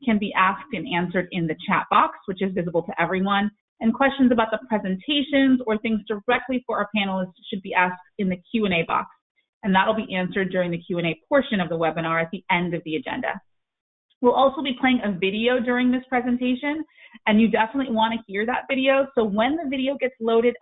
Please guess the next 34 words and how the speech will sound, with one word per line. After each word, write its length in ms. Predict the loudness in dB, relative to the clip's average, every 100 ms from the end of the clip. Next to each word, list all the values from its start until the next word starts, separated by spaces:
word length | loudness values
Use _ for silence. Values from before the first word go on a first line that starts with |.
| -2
up, 200 | -2 -4 _ _ _
in 140 | -2 0
order 240 | 2 2 2
to 160 | -2 -4 0
hear 260 | 2 2
the 60 | 2
video, 420 | -2 -4 -2 -2
you 180 | -2 -2
will 140 | -4
need 220 | -4 -6
to 80 | -6
have 260 | 0 0 2
your 140 | -2 -4
computer 540 | -6 -4 -2 -2 -2 0
audio 540 | 2 4 2 -2 -4 -6 -6
turned 260 | -4 -2 -2
on, 340 | 0 0 0 -4 -4
even 320 | 0 2 0
if 140 | -2 -4
you're 140 | -4
listening 360 | -4 -6 -4 -4
by 240 | -4 -6 -4
phone. 320 | -6 -6 -14 _ _ _ _ _ -4
Um, 400 | -2 -2 -4 -6 0
so 80 |
that 200 | 2 0 -2 -4
should, 400 | 2 4 2 0 -10 _ _ _
uh, 160 | -2 0
handle 380 | 2 2 2 4
all 200 | 4 4
the 100 | 0
technical 460 | -2 -2 -4 -2 0
elements 400 | 0 0 -4 -8
associated 720 | -6 -6 -6 -2 2 2